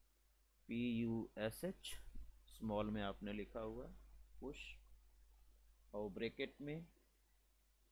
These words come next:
आप एसटी जो आपकी list है इसके अंदर, सॉरी एसटी, इसके अंदर आप क्या push करेंगे, you will be pushing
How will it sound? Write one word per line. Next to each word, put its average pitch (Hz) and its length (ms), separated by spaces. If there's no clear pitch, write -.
आप 117 260
एसटी 185 840
जो 123 220
आपकी 123 340
list 123 440
है 92 220
इसके 156 460
अंदर, 120 420
सॉरी - 540
एसटी, 113 680
इसके 123 400
अंदर 143 340
आप 139 280
क्या 127 160
push 131 280
करेंगे, 131 420
you 107 100
will 123 160
be 139 160
pushing 151 400